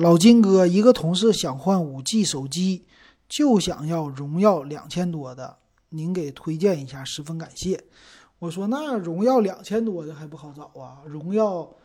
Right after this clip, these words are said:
三零S，对吧？荣耀三零S，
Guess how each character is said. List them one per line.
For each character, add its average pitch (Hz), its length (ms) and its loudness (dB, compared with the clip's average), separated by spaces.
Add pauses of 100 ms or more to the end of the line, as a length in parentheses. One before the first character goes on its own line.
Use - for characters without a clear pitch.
(440)
三 214 320 6
零 208 140 4
S， 165 400 -6 (920)
对 214 100 10
吧？ 196 260 8 (420)
荣 156 180 -2
耀 185 100 2
三 175 220 0
零 165 100 -4
S， 135 400 -10